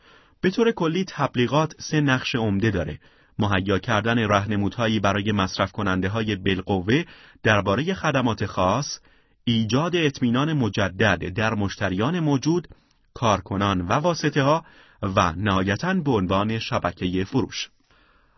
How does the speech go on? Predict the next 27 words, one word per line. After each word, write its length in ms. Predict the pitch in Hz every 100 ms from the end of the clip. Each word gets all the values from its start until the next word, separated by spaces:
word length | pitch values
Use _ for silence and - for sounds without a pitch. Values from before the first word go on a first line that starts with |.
| _ _
از 180 | - 135
طرفی 320 | 160 196 226
تبلیغات 600 | 208 175 151 147 170 190
به 120 | - 151
چهار 340 | - 135 165
طریق 320 | 151 135 135
اصلی 360 | 123 107 - 117
انجام 380 | 90 92 92 87
می‌شه. 340 | 85 98 82 _ _ -
اولیش 500 | 101 92 101 175 - -
شبکهٔ 680 | - 113 110 107 165 160 143
ارتباط 500 | 107 - 98 101 -
جمعیه، 680 | 110 113 104 98 104 82 82
مثل 400 | 98 - 104 95 - - -
رادیو، 680 | 104 92 87 90 95 135 156 - _
تلویزیون 640 | - 110 90 90 98 156 180
و 160 | 147
مطبوعات. 720 | 139 123 - 120 120 170 - - _ _ _ -
دوم 500 | 101 90 110 156 156 -
پوسترها 680 | - 101 - 117 101 107 98
و 220 | 98 98 -
تابلوهاست. 800 | - 98 101 113 95 - - _ - - _
روش 340 | 160 170 185
سوم 460 | 165 143 120 135 139
پست 400 | - 127 117 -
مستقیمه 760 | 110 95 - 104 107 175 147 131
و 300 | 113 113